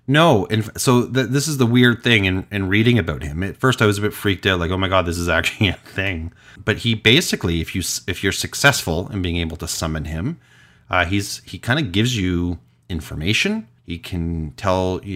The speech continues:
uh, the, the future. He can tell you things that have happened anywhere in the world. He can even provide you material things that you would need in that moment. He can make you rich,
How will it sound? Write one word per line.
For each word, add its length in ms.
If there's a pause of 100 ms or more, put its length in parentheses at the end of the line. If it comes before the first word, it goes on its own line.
(260)
uh, 360
the, 380
the 140
future. 480 (140)
He 160
can 240
tell 160
you 100
things 260
that 200
have 140
happened 380
anywhere 360
in 80
the 60
world. 460 (200)
He 100
can 160
even 220
provide 400
you 80
material 560
things 520
that 120
you 120
would 140
need 240
in 120
that 180
moment. 420 (120)
He 60
can 120
make 180
you 80
rich, 580